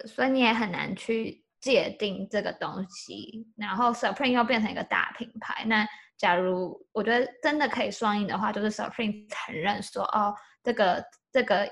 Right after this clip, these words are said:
艺术家或这个设计师，我们很喜欢他的东西，所以我们被 inspire，那这个设-，设计师因此变得很有名，或者是因为有这个争议，你看我们就会 Google Supreme logo 抄袭，就跑出这个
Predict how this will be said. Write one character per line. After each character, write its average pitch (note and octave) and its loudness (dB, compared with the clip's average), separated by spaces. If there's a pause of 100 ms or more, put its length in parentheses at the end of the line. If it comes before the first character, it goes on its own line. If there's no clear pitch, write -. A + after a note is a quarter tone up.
(120)
艺 B3 2
术 A3+ -2
家 G3 0
或 G#3 0
这 G#3+ -2
个 G#3+ -4
设 G3+ -2
计 G3+ -6
师， F#3 -8
我 G3 -6
们 G#3 -6
很 G#3 -4
喜 - -10
欢 A3 -8 (200)
他 - -2
的 G#3+ -4
东 D3+ -4
西， G#3+ -6
所 G#3 -4
以 G#3 0
我 F3 0
们 - -8 (480)
被 B3+ 0
inspire， G3+ 2
那 B3+ 4
这 A#3 2
个 A3 0
设-， - -2 (140)
设 B3 4
计 A3 -2
师 A3+ -2
因 A3+ 4
此 A3 -6
变 A3+ -2
得 - -6
很 - -6
有 E3 -6
名， - -16
或 C4 2
者 A#3+ 4
是 A#3+ -2
因 A#3+ 4
为 B3 4 (420)
有 F#3 4
这 C4 6
个 A3+ 6
争 G3+ 4
议， G3 0
你 F#3+ -2
看 G#3+ 2
我 G3+ -2
们 F3+ -2
就 G#3 2
会 A3 6
Google G#3 0
Supreme G#3 0
logo G3 2
抄 - -6
袭， - -10
就 G#3 2
跑 - -6
出 A3+ -10
这 G#3 -4
个 - -6